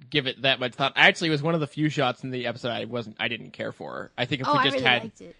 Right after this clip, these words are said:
Speaker 1: if we just had a long take, a long still take of, just so we know,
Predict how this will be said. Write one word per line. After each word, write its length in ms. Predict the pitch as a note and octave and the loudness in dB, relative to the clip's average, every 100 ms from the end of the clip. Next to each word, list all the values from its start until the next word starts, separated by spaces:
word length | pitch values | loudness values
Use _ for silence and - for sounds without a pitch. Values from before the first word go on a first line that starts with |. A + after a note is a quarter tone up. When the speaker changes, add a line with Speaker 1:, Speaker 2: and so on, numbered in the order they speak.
| - | -6
Speaker 1:
if 140 | D#3+ | -2
we 80 | G3+ | 0
just 160 | A3 B3 | 0 4
had 140 | A3+ | 6
a 40 | F#3+ | 6
long 320 | E3+ D#3+ E3 | 6 6 4
take, 320 | - D3+ C#3+ - | 2 2 2 0
a 80 | C3+ | -2
long 320 | C#3 C#3+ C#3+ | 0 0 -2
still 300 | - C#3+ C3+ | -2 -2 -2
take 400 | - B2+ B2 - | -2 -2 -2 -4
of, 200 | A#2 A2 - _ _ _ _ _ _ _ - | -8 -8 -14 _ _ _ _ _ _ _ -4
just 200 | C#3 - | -4 0
so 80 | C#3 | 0
we 100 | A#2+ | 2
know, 240 | C3 | 2